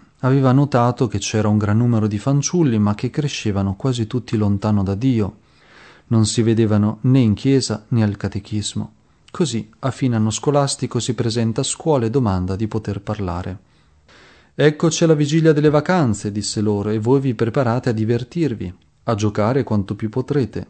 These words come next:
Cosa bellissima, perché le vacanze ci sono apposta per questo.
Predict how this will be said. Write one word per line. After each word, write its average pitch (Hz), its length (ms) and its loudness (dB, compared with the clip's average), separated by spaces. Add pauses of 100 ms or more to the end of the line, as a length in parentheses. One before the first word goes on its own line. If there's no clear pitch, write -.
(480)
Cosa 160 280 2
bellissima, 147 680 -2
perché 98 320 -4
le 104 140 0
vacanze 117 500 -2
ci 104 140 -6
sono 104 240 -2
apposta 101 400 -4
per 110 160 -4
questo. 117 500 -4